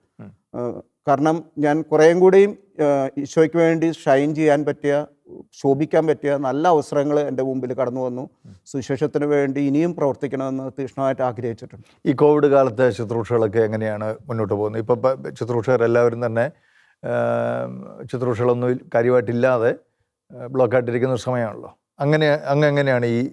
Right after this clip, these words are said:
Speaker 1: ഈ സമയത്തെ, ആ, വിനിയോഗിക്കുക?
Speaker 2: ചില, ആ, സമൂഹത്തിന് ഓൺലൈനിൽ നമ്മൾ സെഷൻസ് ചെയ്യാറുണ്ട്.
Speaker 1: ഉം.
Speaker 2: ആ, അല്ലാത്ത സമയം ഞാൻ, ഞങ്ങളുടെ ഓഫീസുണ്ട്, ഫിയാത്ത് മിഷൻ്റെ ഓഫീസുണ്ട്,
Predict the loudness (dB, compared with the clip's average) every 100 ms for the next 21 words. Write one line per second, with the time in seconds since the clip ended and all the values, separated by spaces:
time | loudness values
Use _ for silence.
0 | -2 0 0 -4 -10 -4 -2 -2 0 0
1 | 0 -8 _ _ _ -4 -2 -2 -2 -2
2 | -4 -8 -20 _ _ _ _ _ _ -4
3 | 0 2 2 -2 -10 _ 2 4 4 2
4 | -2 0 2 2 2 -2 0 2 4 4
5 | 4 4 2 0 -2 -4 -4 -4 -4 -4
6 | -4 -6 -2 0 0 0 -4 -8 -10 -20
7 | -20 _ -12 -8 -8 -10 -16 _ _ -10
8 | 0 2 2 0 0 0 -2 -4 _ -10
9 | -8 -8 -4 0 0 0 -2 -2 -2 -4
10 | -2 -2 0 -2 -2 -8 -6 -4 -4 -4
11 | -8 -8 -8